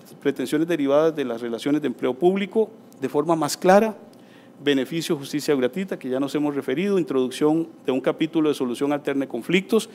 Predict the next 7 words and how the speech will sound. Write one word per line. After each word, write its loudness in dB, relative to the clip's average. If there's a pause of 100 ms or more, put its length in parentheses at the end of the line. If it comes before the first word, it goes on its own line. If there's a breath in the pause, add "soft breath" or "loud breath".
(420 loud breath)
lo -2
cual 2
demuestra -2 (240)
la, -6
la, -6 (840 loud breath)
digamos, 4
la, 2